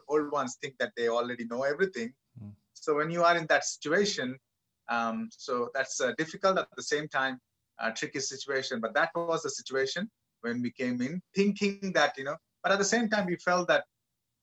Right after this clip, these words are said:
Speaker 1: they will be our friends whom we baptized long time back, because
Speaker 2: Right.
Speaker 1: now they are married, we can share many things with them.
Speaker 2: Right.
Speaker 1: So that's how things were. Yeah.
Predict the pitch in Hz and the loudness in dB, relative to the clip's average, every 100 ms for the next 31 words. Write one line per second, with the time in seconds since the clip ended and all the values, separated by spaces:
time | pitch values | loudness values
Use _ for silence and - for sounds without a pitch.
0 | - 156 180 190 175 143 123 - 165 151 | 2 4 6 4 6 6 6 4 4 4
1 | 104 - - 135 135 127 123 120 127 110 | 2 -8 -8 -8 -6 -2 0 0 0 0
2 | 107 - - 117 117 107 107 120 127 - | -2 -14 -8 -6 -4 -6 -4 0 -2 -2
3 | - 117 107 - 120 127 151 - - 110 | -4 0 0 0 2 2 2 -4 0 0
4 | 107 120 139 110 - 117 113 113 127 120 | 2 2 0 -2 -8 -10 -8 -4 0 0
5 | 117 110 - 120 - 110 - - - 123 | -2 -6 -8 -10 -10 -10 -8 -10 -2 2
6 | 123 87 - - 123 117 135 - - 135 | 2 0 -8 -16 -4 2 2 0 0 2
7 | 131 127 123 _ _ _ _ _ _ 123 | 2 0 -8 _ _ _ _ _ _ -8
8 | 113 104 90 - - 95 | -8 -6 -6 -8 -10 -8